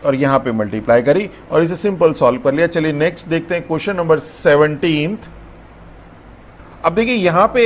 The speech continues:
एक्स स्क्वायर है, यहाँ टेन टू एक्स है, ये टेन एक्स है। अब इसमें से अगर एक x हम निकाल दें, एक x तो हम इसके denominator में ले जाएं और एक x इसके denominator में ले जाए तो हमारा काम हो गया। और इसे कैसे लेके जाएंगे, अगर आपने previous question किया है तो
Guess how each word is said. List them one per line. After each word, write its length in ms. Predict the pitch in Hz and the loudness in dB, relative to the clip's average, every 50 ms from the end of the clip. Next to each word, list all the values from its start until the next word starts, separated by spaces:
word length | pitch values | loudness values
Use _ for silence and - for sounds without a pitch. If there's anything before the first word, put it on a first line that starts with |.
| 214 | 4
एक्स 200 | 208 202 - - 226 220 | 2 0 -2 -6 -6 -6
स्क्वायर 280 | - - 226 220 226 220 | -2 0 2 4 4 4
है, 60 | 226 208 | 2 2
यहाँ 220 | 190 175 175 202 208 - | 2 2 2 2 2 2
टेन 220 | - 202 196 196 190 | 0 0 0 0 -2
टू 140 | - 214 202 | -4 0 0
एक्स 240 | 208 214 208 - - | 0 0 0 -2 -2
है, 120 | 214 220 214 - - 185 180 160 | -2 -2 -2 -4 -8 -10 -6 -2
ये 160 | 185 196 196 190 | 2 2 2 2
टेन 260 | 233 202 165 156 151 | 4 2 2 2 2
एक्स 240 | 151 147 - - 190 | -2 -4 -4 -4 -6
है। 60 | 185 - - - | -6 -4 -2 0
अब 160 | - - - - | 0 0 0 -4
इसमें 340 | 214 - - 233 269 285 285 | -10 -10 -8 -4 -2 -2 0
से 140 | 226 277 269 | 2 2 2
अगर 220 | 254 240 262 254 | 4 4 4 4
एक 460 | 247 220 - 190 220 233 247 247 247 - 190 208 220 | 2 2 -6 -4 -2 0 0 -2 -2 -4 -2 -2 -2
x 200 | 214 - - 208 | -2 -2 -2 -2
हम 140 | 208 214 202 | -2 -2 -2
निकाल 440 | 185 165 135 - 135 127 131 135 135 | -4 -4 0 2 4 4 4 2 2
दें, 100 | 127 143 151 - - - 214 | -2 -6 -8 -8 -10 -2 2
एक 180 | 240 262 254 247 240 226 | 2 2 4 4 2 2
x 160 | - - - | 2 -2 0
तो 100 | 254 247 | 2 2
हम 120 | 240 226 | 2 2
इसके 320 | 196 180 170 - - 202 185 | -2 -6 -4 -2 -2 0 2
denominator 600 | 180 185 180 190 196 185 190 190 190 180 196 196 | 2 2 2 0 -2 -2 -2 -4 -2 -2 -2 -2
में 100 | 196 208 | -2 -2
ले 140 | 196 190 196 | 0 0 0
जाएं 160 | 190 208 220 | 0 2 2
और 120 | 220 214 208 | 2 2 0
एक 340 | - - 202 214 226 214 220 | 0 2 2 2 2 2 0
x 240 | 214 190 - - 202 | 0 0 -2 -4 -6
इसके 280 | 185 160 - - 190 | -6 -6 -4 -4 -2
denominator 560 | 185 170 180 175 180 180 180 175 180 175 170 175 | 0 0 0 0 0 -4 -2 -4 -4 -4 -4 -4
में 100 | 175 170 | -2 -2
ले 80 | 170 | 2
जाए 120 | 165 170 170 | 4 4 4
तो 120 | 170 165 | 4 4
हमारा 220 | 147 143 139 135 | 2 4 4 4
काम 260 | 131 131 123 117 113 113 | 4 4 0 -2 -2 -2
हो 100 | 117 120 | -2 0
गया। 240 | 135 180 202 190 160 - - - - - - | 2 4 4 4 4 0 -10 -20 -12 -2 0
और 120 | 151 156 | 0 0
इसे 280 | 151 165 160 165 208 196 | 0 -2 -2 0 0 0
कैसे 300 | - 190 180 147 160 165 | 2 2 0 2 2 -2
लेके 240 | 151 151 131 151 143 | -2 -2 -2 -2 2
जाएंगे, 300 | 139 139 139 143 165 165 | 2 2 2 2 2 2
अगर 200 | 151 147 151 147 | 2 4 6 4
आपने 220 | 143 143 147 147 | 4 4 2 -6
previous 480 | 131 - 156 156 165 180 175 180 156 - | -6 -4 -4 -4 -2 0 -2 -2 -2 -4
question 440 | - 147 143 139 - 160 139 135 | -2 -4 -2 -2 -2 -2 -2 -2
किया 280 | 123 127 143 143 143 147 | -4 -2 2 4 6 6
है 180 | 156 165 175 180 | 8 6 6 4
तो 140 | 175 185 | 2 -2